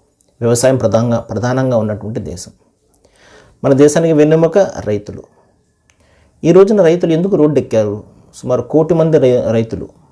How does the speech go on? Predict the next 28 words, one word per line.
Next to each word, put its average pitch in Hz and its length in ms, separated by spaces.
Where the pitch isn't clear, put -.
అటు 110 460
ఉత్తర 120 240
భారతంలో 131 720
ఎక్కువగా 120 560
పంజాబ్, 113 340
హర్యానా, 113 500
ఢిల్లీ 120 280
వీధులన్నీ 127 440
కూడా 123 140
ఈ 117 60
రోజున 110 460
రైతులతో 113 400
నిండిపోయాయి. 110 720
సుమారు 117 260
కోటి 131 260
మంది 139 200
రైతులు 113 480
రోడ్డు 165 220
ఎక్కవలసినటువంటి 127 640
అవసరం 120 340
ఏముంది? 110 260
ఎప్పుడైనా 160 320
మనము 131 420
ఆ 110 120
రైతులు 170 340
రోడ్డు 143 260
ఎక్కినట్టు 135 300
ఎప్పుడైనా 123 300